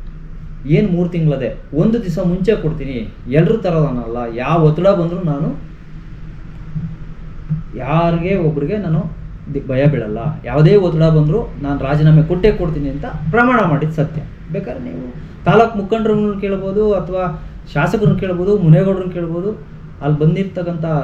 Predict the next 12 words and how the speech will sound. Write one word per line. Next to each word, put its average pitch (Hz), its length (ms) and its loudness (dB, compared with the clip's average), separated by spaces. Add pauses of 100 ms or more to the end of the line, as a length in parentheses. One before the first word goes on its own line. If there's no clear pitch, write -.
(100)
ಸದಸ್ಯರನ್ನು 190 500 2
ಕೇಳ್ಬೋದು, 160 360 2
ಪ್ರತಿಯೊಬ್ಬರು - 1040 -2
ಕೇಳ್ಬೋದು 117 420 -4
ಈ 104 40 -12
ವಿಚಾರ. 101 260 -16 (840)
ಆ 175 80 6
ಮಾತಿನ 214 400 6
ಪ್ರಕಾರ 180 340 2 (560)
ಕೃಷ್ಣಪ್ಪ 185 380 4
"ಆಯಿತು 175 320 6
ಬಿಡಿ, 147 200 6